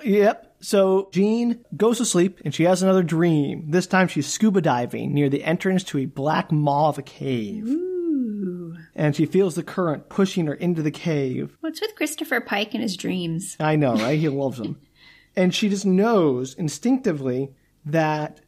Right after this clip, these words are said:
Speaker 1: this is Mike sending her these visions, that he was calling to her from beyond the grave.
Speaker 2: What would have happened if Mike had died next to some random stranger who went to, like, didn't do scuba diving? <laughs>
Speaker 1: Who knows?
Speaker 2: Out of curiosity.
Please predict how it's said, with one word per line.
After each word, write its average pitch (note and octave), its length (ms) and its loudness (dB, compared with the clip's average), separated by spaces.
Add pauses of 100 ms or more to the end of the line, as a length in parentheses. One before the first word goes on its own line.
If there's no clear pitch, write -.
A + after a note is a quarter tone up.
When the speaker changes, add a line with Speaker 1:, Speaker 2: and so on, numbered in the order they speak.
(120)
Speaker 1:
this F3 160 0
is F3 160 2
Mike D#3 480 2
sending F3 440 0
her E3 200 0
these D#3 260 2
visions, C3 680 -4 (180)
that D3+ 140 2
he E3+ 80 4
was D3+ 120 4
calling E3+ 400 2
to D3+ 60 -2
her A#2+ 300 -6
from C3+ 180 0
beyond D3+ 580 4
the D#3+ 60 2
grave. B2+ 1120 2 (180)
Speaker 2:
What - 160 -18
would A#4 120 0
have A#4 100 -2
happened C#4 560 0
if A#3 340 -4
Mike A3 320 -2
had G#3+ 160 -6
died G3+ 260 -2
next G3 260 -6
to G#3 60 -8
some F#3+ 240 -4
random F#3 300 -4
stranger F#3 540 -2
who F#3 180 -4
went F3 280 -4
to, E3+ 260 -4
like, D#3+ 560 -4
didn't G#3+ 340 -2
do E3 200 0
scuba - 280 -4
diving? - 560 -4
<laughs> D#4+ 920 0 (720)
Speaker 1:
Who C4+ 140 4
knows? C4+ 360 8
Speaker 2:
Out C#4+ 120 4
of D4 80 0
curiosity. A3+ 720 2